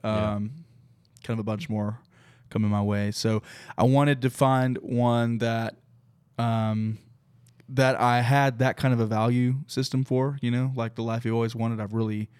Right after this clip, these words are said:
Speaker 2: I really appreciate that, that book. And, you know, it's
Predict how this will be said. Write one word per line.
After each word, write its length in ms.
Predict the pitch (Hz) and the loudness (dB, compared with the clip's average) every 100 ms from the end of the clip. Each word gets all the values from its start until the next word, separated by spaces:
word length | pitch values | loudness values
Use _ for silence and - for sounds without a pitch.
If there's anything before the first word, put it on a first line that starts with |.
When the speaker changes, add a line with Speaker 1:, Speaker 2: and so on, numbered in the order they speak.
| _ _ _ _ - | _ _ _ _ -12
Speaker 2:
I 60 | |
really 220 | 113 113 104 | -6 -4 -4
appreciate 600 | - - 117 - 113 - | -6 -6 -6 -4 -4 -4
that, 340 | 110 113 107 _ _ - | -8 -8 -10 _ _ -10
that 200 | 117 - | -8 -6
book. 320 | 110 110 98 - | -6 -6 -8 -10
And, 400 | 104 104 101 147 _ _ _ _ _ _ | -8 -6 -8 -12 _ _ _ _ _ _
you 160 | - 110 | -8 -4
know, 320 | 104 101 98 | -4 -4 -6
it's 180 | - - | -8 -10